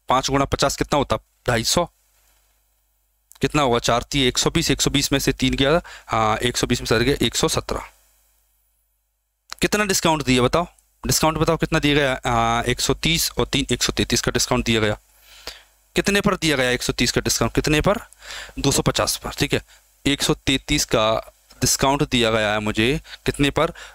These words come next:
दो सौ पचास पर। into मैं हंड्रेड कर दीजिए, पच्चीस से काटा दस बार में, पच्चीस चौक सौ, दो दूनी चार, दो पंजा दस, एक सौ तैंतीस का दो में गुणा करूँगा तो दो सौ छियासठ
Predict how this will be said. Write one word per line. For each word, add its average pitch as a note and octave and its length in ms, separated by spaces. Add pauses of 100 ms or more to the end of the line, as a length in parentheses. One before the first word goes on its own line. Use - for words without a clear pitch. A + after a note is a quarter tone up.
(160)
दो B2 100
सौ - 160
पचास - 400
पर। - 220 (640)
into D3 240
मैं D#3+ 140
हंड्रेड A#2+ 380
कर C#3 140
दीजिए, C#3 320 (1900)
पच्चीस C#3 320
से - 100
काटा D#3 600
दस B2+ 240
बार C#3+ 160
में, D#3+ 160
पच्चीस - 340
चौक - 220
सौ, D#3 320 (680)
दो B2+ 120
दूनी C#3 280 (100)
चार, C#3 380 (100)
दो A2+ 60
पंजा A2+ 320
दस, - 400
एक B2+ 120
सौ D3+ 100
तैंतीस D3+ 320 (360)
का C#3+ 120
दो C3+ 240
में D3+ 120
गुणा D3+ 160
करूँगा C#3+ 260
तो D#3 140
दो B2 180
सौ D#3+ 140
छियासठ C3 460